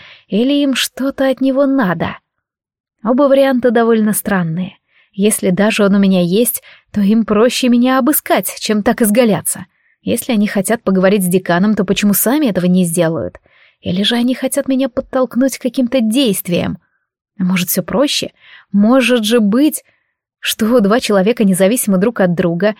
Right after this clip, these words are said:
видят, что происходит что-то не то, и просят проинформировать настоящее начальство?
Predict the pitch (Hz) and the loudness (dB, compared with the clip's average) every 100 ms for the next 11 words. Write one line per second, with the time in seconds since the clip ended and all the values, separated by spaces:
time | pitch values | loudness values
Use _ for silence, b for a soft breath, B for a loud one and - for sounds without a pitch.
0 | b _ 180 190 220 262 262 - 233 - | b _ -2 0 0 0 -2 -2 -2 0
1 | 262 254 - 302 302 269 - 277 269 262 | 0 0 -2 -2 0 0 0 0 2 0
2 | 247 185 - b b _ - 190 190 208 | 0 0 -2 b b _ -8 -2 2 2
3 | 254 277 - 285 254 254 208 214 247 254 | 2 0 0 0 0 0 2 2 2 0
4 | 254 226 - 202 185 190 202 - 220 226 | 0 -2 0 0 2 2 0 0 0 0
5 | 247 277 - - 180 - | -2 -2 -2 -6 -10 -12